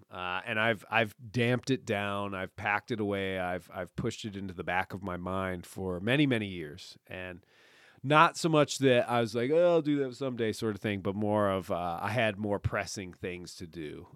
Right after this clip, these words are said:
Um, you know, I wanted to try and get in one more really big, big trip, that sort of thing. And, uh,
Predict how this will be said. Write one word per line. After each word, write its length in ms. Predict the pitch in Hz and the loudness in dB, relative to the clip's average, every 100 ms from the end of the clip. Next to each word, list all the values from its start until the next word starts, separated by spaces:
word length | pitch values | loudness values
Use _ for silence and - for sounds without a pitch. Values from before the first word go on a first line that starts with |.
| - | -16
Um, 500 | 90 85 85 82 90 _ - _ _ _ _ | -14 -12 -12 -14 -16 _ -20 _ _ _ _
you 80 | 98 | -12
know, 80 | 85 | -8
I 100 | 90 | -4
wanted 400 | 98 107 104 - | -2 0 -2 -6
to 100 | 107 | -10
try 480 | - 120 104 98 98 | -2 2 4 4 2
and 180 | 92 92 | -2 -6
get 240 | 107 101 | -6 -6
in 280 | 104 98 95 | -8 -8 -8
one 360 | 104 110 110 | -6 -4 -2
more 260 | 110 104 101 | -2 -2 -2
really 640 | 110 120 127 123 123 110 | 0 4 6 6 4 -2
big, 340 | 95 104 98 87 | -6 -6 -6 -6
big 240 | 95 90 | -6 -6
trip, 360 | - 113 95 - | -2 0 0 -4
that 220 | 101 92 | -8 -8
sort 220 | - 95 | -12 -14
of 80 | 90 | -14
thing. 400 | 104 95 90 90 - | -14 -12 -14 -16 -18
And, 440 | 95 92 87 85 | -16 -16 -16 -16
uh, 240 | 85 87 | -16 -16